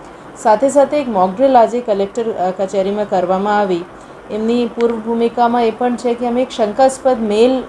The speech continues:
કલેક્ટર ઓફિસમાં અમે મળ્યું. કલેક્ટર, અ, અ, ના મેલ આઈ ડી પર જ મળ્યું અને વધારાના, અ, સાવચેતીના પગલાંના ભાગરૂપે અમે બોમ્બ સ્ક્વોડને પણ બોલાવીને આખી ઓફિસની એમનાથી ચેકિંગ કરાવી છે અને એવી કોઈ વસ્તુ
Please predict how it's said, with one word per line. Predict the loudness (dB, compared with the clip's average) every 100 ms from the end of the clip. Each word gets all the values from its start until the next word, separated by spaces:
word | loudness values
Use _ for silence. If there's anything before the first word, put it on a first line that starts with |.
| -6
કલેક્ટર | -2 -2 -2 0
ઓફિસમાં | 0 0 -6 -6 -6
અમે | -4 -2
મળ્યું. | -2 -2 -4 -2
કલેક્ટર, | 0 0 -2 -2 0 0
અ, | 0 0
અ, | -6 -8 -8 -8 -10 -8
ના | -4
મેલ | -2 2 4
આઈ | 2
ડી | 0
પર | -2 -2 0
જ | -2
મળ્યું | -2 0 0 -2 -6 -20 -20 -16 -6
અને | 0 0 0 2
વધારાના, | 4 6 6 6 6 4 4 0 -2
અ, | 0 0
સાવચેતીના | 4 2 2 -6 -4 -4
પગલાંના | -2 0 0 0 -2
ભાગરૂપે | 0 0 2 -2 0
અમે | -2 -2 -2
બોમ્બ | 2 4 4 0
સ્ક્વોડને | -2 0 2 0 -6 -4
પણ | -4
બોલાવીને | -2 2 2 0 -2 -4
આખી | -2 -2 -2 -6 -2
ઓફિસની | -2 -2 -8 -8 -8 -6 -6
એમનાથી | -6 -6 -8 -8 -10
ચેકિંગ | -6 -6 -6 -4
કરાવી | 0 0 0 -2
છે | -4
અને | -4 -2
એવી | 0 0 0
કોઈ | -2 0
વસ્તુ | 0 -2 -4 -4